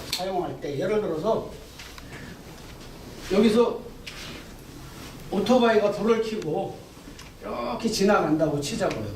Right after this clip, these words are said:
근데 오토바이가 이렇게 지나가는데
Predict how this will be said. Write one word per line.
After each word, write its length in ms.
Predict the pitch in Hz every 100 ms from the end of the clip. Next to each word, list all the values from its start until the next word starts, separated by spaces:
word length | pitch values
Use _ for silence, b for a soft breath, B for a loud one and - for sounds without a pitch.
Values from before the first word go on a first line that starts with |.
| 104 - - - B B -
근데 480 | 214 190 180 - - - - - - - - - - - - - - - -
오토바이가 540 | 208 - 233 247 240 240
이렇게 640 | 233 226 240 240 233 233
지나가는데 920 | - 214 220 190 180 180 202 -